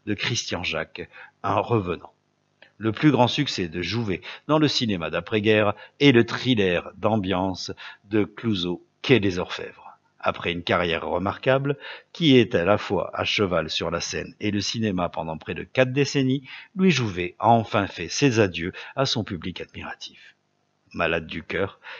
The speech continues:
il meurt d'un infarctus le dix-sept août mille neuf cent cinquante et un, survenu dans son théâtre aux sept rue Bourde-, Boudreau,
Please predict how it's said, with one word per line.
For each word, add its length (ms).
il 220
meurt 340
d'un 220
infarctus 880
le 160
dix-sept 400
août 160
mille 100
neuf 120
cent 140
cinquante 460
et 80
un, 160
survenu 500
dans 120
son 180
théâtre 400
aux 60
sept 280
rue 180
Bourde-, 360
Boudreau, 500